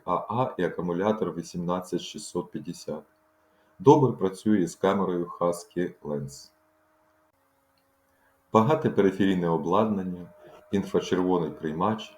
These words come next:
світлодіодні автомобільні ліхтарі, навколишнє освітлення, зумер, ультразвуковий датчик і багато чого іншого. Знизу є захисна пластина із матового акрилу,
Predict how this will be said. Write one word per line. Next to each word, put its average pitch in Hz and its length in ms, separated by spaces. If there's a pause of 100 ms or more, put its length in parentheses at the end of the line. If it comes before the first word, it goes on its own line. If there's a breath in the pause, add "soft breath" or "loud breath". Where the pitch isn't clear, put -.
світлодіодні 110 800
автомобільні 85 640
ліхтарі, 80 540 (680 soft breath)
навколишнє 101 640
освітлення, 95 840 (140)
зумер, 113 520 (220)
ультразвуковий 90 800
датчик 98 560 (380)
і 131 120
багато 107 500
чого 82 500
іншого. - 580 (480 loud breath)
Знизу 92 600 (100)
є 98 440
захисна - 540
пластина 110 560
із 104 180
матового 95 680 (100)
акрилу, 87 540